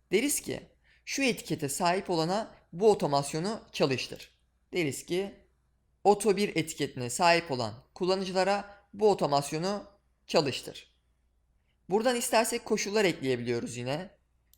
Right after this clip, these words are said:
Şu etikete eklediğimiz kişilerin aynı zamanda şu koşulları da gerçekleştirip gerçekleştirmediğine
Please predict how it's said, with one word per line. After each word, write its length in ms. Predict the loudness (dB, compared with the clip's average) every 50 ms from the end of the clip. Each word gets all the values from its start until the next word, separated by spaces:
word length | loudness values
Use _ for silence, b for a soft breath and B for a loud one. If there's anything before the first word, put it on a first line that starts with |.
| _ _
Şu 160 | -6 -2 0
etikete 440 | 0 0 0 -2 -6 -6 -2 2 2
eklediğimiz 520 | 2 2 0 -2 -2 0 -2 -2 -4 -6
kişilerin 600 | -6 -6 -6 -6 -2 -2 -2 0 -2 -4 -6 -10 -16 _ _ _
aynı 260 | 4 6 6 4 4 0
zamanda 380 | 0 2 2 0 0 -2 -4
şu 180 | -4 -6 -6 -6
koşulları 640 | -6 -6 -4 -4 -4 -4 -2 0 0 0 2 0
da 260 | 0 0 0 -2 B B B B B B 4
gerçekleştirip 800 | 6 6 6 6 2 -2 -2 -2 -4 -4 -4 -6 -8 -2 2
gerçekleştirmediğine 1040 | 4 4 4 4 0 -4 -4 -4 -4 -6 -6 -4 -4 -4 -4 -4 -4 -6 -6 -6